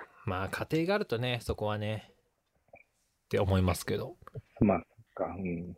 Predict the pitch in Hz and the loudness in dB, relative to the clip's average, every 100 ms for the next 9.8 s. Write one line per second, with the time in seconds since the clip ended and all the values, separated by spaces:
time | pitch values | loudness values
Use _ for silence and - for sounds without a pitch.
0 | - 101 113 117 135 107 85 82 87 87 | -6 -2 0 2 2 0 0 -2 0 -2
1 | 92 92 - _ _ _ _ - 185 311 | -2 -8 -14 _ _ _ _ 2 4 6
2 | 277 175 92 - 98 104 175 - - - | 6 8 6 6 6 8 6 4 4 8
3 | 117 107 98 98 95 101 123 165 147 110 | 10 8 8 8 8 10 12 12 12 10
4 | - - 147 104 110 151 117 98 92 92 | 8 10 12 12 12 12 12 10 8 10
5 | 95 98 104 _ _ _ - 120 98 92 | 8 6 2 _ _ _ -4 0 2 2
6 | 92 90 87 85 85 87 82 - _ _ | 0 -2 -4 -4 -6 -6 -10 -16 _ _
7 | - - - 147 220 214 202 196 190 185 | -6 -4 4 6 10 12 12 12 12 10
8 | 175 - - 139 127 120 - 107 147 104 | 6 2 8 10 10 4 2 4 6 8
9 | 101 104 - 101 95 - - | 10 8 8 6 4 2 -2